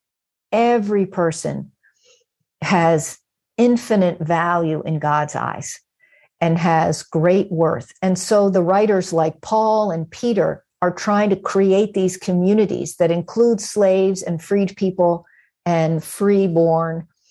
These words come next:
and men and women and all of this together, as though each person, their true identity is as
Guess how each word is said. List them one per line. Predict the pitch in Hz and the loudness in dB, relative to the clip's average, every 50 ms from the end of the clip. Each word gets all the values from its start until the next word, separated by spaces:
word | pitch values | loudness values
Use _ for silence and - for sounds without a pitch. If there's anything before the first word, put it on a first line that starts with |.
| _ - - - _ _ _ _ | _ -20 -20 -20 _ _ _ _
and | - 170 165 165 180 | -2 0 2 4 4
men | 202 214 208 214 214 208 202 202 | 4 4 4 2 2 2 2 2
and | 202 165 165 165 175 | 0 -2 -2 0 2
women | 190 202 196 196 185 185 180 180 175 175 170 160 - _ - | 2 2 2 2 2 2 0 0 -2 -4 -6 -8 -10 _ -4
and | 165 160 156 156 151 151 151 - - _ _ _ | -2 -2 0 0 0 -2 -4 -6 -10 _ _ _
all | - 185 190 208 226 233 233 220 | 2 4 4 4 4 4 4 4
of | 208 185 - - | 2 2 0 0
this | 185 170 156 151 - - | 0 0 0 0 -4 -8
together, | - - 175 160 175 170 185 180 160 156 151 151 - _ _ _ _ _ _ _ _ _ _ _ _ _ _ _ _ _ | -8 -6 -4 0 2 2 2 2 2 0 0 -2 -6 _ _ _ _ _ _ _ _ _ _ _ _ _ _ _ _ _
as | - 180 180 180 175 185 | -2 0 0 0 0 0
though | 180 170 196 190 185 185 180 185 - | 0 2 2 4 4 2 0 -2 -6
each | - 202 220 214 - - - | -6 -6 -6 -6 -8 -14 -12
person, | - - 185 185 180 - - 233 233 226 240 240 240 - _ _ | -6 -2 0 0 0 2 0 0 0 0 -2 -4 -6 -10 _ _
their | - 175 165 | 0 0 0
true | 165 - - - 208 202 190 | 0 -2 -4 -2 0 2 2
identity | 175 175 170 160 165 156 160 170 185 220 233 247 254 254 - _ _ - | 2 2 2 0 0 0 0 -2 -2 0 0 0 -2 -4 -8 _ _ 0
is | 185 175 170 170 170 165 - - - | 2 4 4 4 4 2 -2 -6 -6
as | 165 156 151 151 151 151 - - - | -4 -2 -2 -2 -2 -2 -4 -10 -18